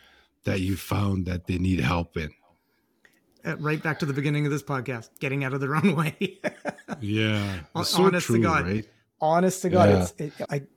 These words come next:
Speaker 2: without an exception, actually.
Speaker 1: So true. Yeah.
Speaker 2: Without an
Speaker 1: It's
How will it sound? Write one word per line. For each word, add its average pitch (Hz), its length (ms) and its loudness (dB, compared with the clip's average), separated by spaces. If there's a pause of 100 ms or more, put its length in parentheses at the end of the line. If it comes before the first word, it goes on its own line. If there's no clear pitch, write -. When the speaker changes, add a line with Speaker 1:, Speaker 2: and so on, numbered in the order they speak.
(260)
Speaker 2:
without 175 340 4
an 208 80 4
exception, 202 480 0
actually. - 360 -6
Speaker 1:
So 110 200 6
true. 85 360 -2 (460)
Yeah. 92 440 4
Speaker 2:
Without 156 260 4
an 165 80 2
Speaker 1:
It's 156 40 2